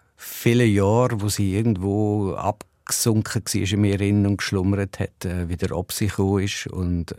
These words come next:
dass ich einfach den reichen Schatz wie zur Verfügung habe und, äh, kann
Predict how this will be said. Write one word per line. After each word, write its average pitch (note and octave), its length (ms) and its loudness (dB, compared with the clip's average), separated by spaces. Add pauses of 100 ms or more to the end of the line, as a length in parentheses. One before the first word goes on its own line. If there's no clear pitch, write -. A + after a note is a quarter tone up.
(120)
dass E2+ 240 -6
ich E2+ 240 -6 (880)
einfach F2+ 340 -8
den F#2 180 -2
reichen F#2 680 -2
Schatz - 720 -4
wie A#2 400 -4
zur - 240 -2
Verfügung A#2+ 580 -2 (100)
habe G#2 420 -2
und, F2 340 -4
äh, D2+ 180 -8 (100)
kann E2+ 360 -12